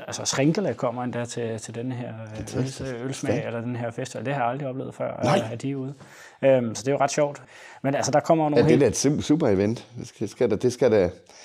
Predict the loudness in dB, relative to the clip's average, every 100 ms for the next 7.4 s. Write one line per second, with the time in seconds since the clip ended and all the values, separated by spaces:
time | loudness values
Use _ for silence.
0 | -20 -20 -20 _ -4 0 2 2 2 2
1 | 0 2 4 4 2 0 2 2 2 0
2 | 0 2 2 2 0 -4 -12 0 2 4
3 | 2 2 -2 0 0 0 0 -2 -4 -6
4 | -6 -6 -8 -6 -8 -8 -8 -4 -4 -6
5 | -6 -4 -4 -4 -8 -8 -14 -10 -4 -2
6 | -2 -4 -6 -8 -8 -8 -8 -6 -4 -4
7 | -4 -6 -8